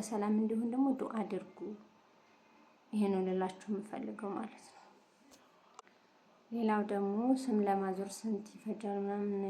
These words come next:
ኮሜንት ያለችኝ አንድ ልጅ አለች ማለት ነው። እሷ ጠየቀችኝ ማለት የአብዛኛችሁ ጥያቄ ሊሆን ይችላል ብዬ በማሰብ ነው የምመልስላችሁ ማለት ነው። ስም ለማዞር ስንት ይፈጃል የምትይው ማለት ነው የኔ ውድ እህት፣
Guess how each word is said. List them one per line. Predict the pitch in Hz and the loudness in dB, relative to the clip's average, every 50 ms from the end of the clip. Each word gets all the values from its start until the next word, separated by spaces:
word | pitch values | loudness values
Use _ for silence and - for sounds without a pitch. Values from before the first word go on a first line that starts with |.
| 196 196 214 214 | -2 -2 -4 -4
ኮሜንት | - - 208 202 202 202 208 214 | -4 -4 -2 -2 -2 -4 -4 -4
ያለችኝ | 220 214 220 220 214 214 - - 226 214 220 220 214 | -6 -4 -4 -4 -6 -8 -8 -6 -4 -2 -2 -2 -2
አንድ | 214 220 226 220 214 214 | -2 -2 -4 -4 -4 -4
ልጅ | 208 214 208 226 | -6 -4 -4 -4
አለች | 208 208 214 - - | -4 -4 -6 -6 -6
ማለት | 247 226 214 214 214 208 | -6 -4 -4 -4 -4 -4
ነው። | 208 208 - - - - - - - - - - - - | -4 -6 -8 -14 -20 -20 -20 -20 -20 -20 -20 -20 -20 -16
እሷ | - - - 220 214 | -12 -2 -2 -2 0
ጠየቀችኝ | - 214 208 220 220 220 - - - 240 | 0 0 0 0 0 -2 -6 -8 -4 -2
ማለት | 208 214 233 269 262 262 | 0 0 2 0 2 2
የአብዛኛችሁ | 247 220 202 196 208 208 220 202 202 202 208 - - - 285 269 | 0 0 0 -2 -2 -2 0 0 0 -2 -4 -6 -8 -10 -10 -8
ጥያቄ | - 254 208 214 208 202 - 247 | -8 -4 0 0 0 0 0 -2
ሊሆን | 240 220 202 240 269 240 | -2 0 4 6 6 6
ይችላል | 208 185 - - 196 202 202 196 | 6 4 0 -4 -2 -2 -2 -2
ብዬ | 185 185 180 196 190 | -2 -4 -2 -2 0
በማሰብ | 190 190 196 196 196 196 - 202 190 | 0 2 2 0 0 0 -4 -6 -4
ነው | 190 190 | -2 0
የምመልስላችሁ | 196 202 202 196 190 185 185 190 185 - 208 190 190 196 - - - 233 | 0 0 0 0 -2 -2 -2 -4 -6 -6 -8 -8 -8 -8 -12 -12 -6 -6
ማለት | 214 208 208 220 208 | -4 -4 -4 -6 -8
ነው። | 190 190 - - - - _ - - - - - - - - - - - _ _ - - | -8 -10 -14 -20 -20 -20 _ -20 -20 -20 -20 -20 -20 -20 -20 -20 -20 -20 _ _ -14 -10
ስም | - - - 277 262 240 | -6 2 8 10 10 10
ለማዞር | 226 220 220 226 226 226 233 226 220 254 262 262 | 10 6 6 4 4 4 2 0 2 2 2 2
ስንት | - - 254 226 - | 2 -2 -2 -2 -2
ይፈጃል | - - - 233 208 - 214 208 214 | -6 -8 -4 -6 -2 0 0 0 2
የምትይው | 214 226 226 233 233 - - - 285 302 311 | 2 2 2 0 -2 -6 -8 -4 0 4 6
ማለት | 285 262 226 208 202 | 6 6 6 4 0
ነው | 196 208 | 0 0
የኔ | 208 220 220 | 2 4 4
ውድ | 226 220 214 - | 4 2 0 -6
እህት፣ | 226 262 320 294 | -10 -10 -10 -10